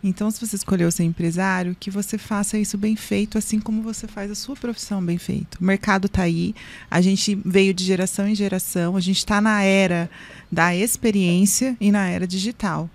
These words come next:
E daqui pra frente, só quem tá dentro da, dos parâmetros dessa era, que é proporcionar uma experiência pro cliente,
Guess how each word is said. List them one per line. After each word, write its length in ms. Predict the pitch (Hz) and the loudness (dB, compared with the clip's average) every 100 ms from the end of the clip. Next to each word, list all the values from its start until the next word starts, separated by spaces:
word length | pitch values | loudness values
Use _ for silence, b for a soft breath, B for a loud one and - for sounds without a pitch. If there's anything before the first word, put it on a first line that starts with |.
| _ 196 | _ -4
E 360 | 190 190 269 - | -2 -2 -4 -8
daqui 320 | - 180 - | -4 -4 -4
pra 160 | 202 180 | -4 -4
frente, 640 | - 190 208 226 214 185 - B B | -4 -2 2 2 0 -4 -8 B B
só 280 | - 214 247 | -2 0 0
quem 260 | - 285 | -4 -8
tá 380 | 277 214 180 170 - | -2 0 2 0 -4
dentro 600 | 165 196 262 269 220 175 - B - - 175 | 2 4 4 2 0 -2 -4 B -20 -8 -4
da, 220 | 175 175 | -2 -2
dos 260 | 160 185 | 0 -2
parâmetros 640 | - 190 185 208 202 202 185 | 0 0 2 2 2 2 -4
dessa 300 | 175 175 180 | -4 -4 -4
era, 340 | 165 180 208 180 | -2 0 0 0
que 120 | 175 | -4
é 40 | |
proporcionar 720 | - 175 175 175 175 165 202 226 | -6 -4 -2 -2 -2 0 2 2
uma 100 | 202 | 0
experiência 460 | - 190 175 175 | -2 -4 -4 -4
pro 140 | - 185 | -8 -10
cliente, 720 | 175 165 170 180 175 - | -6 -4 -2 -2 -2 -4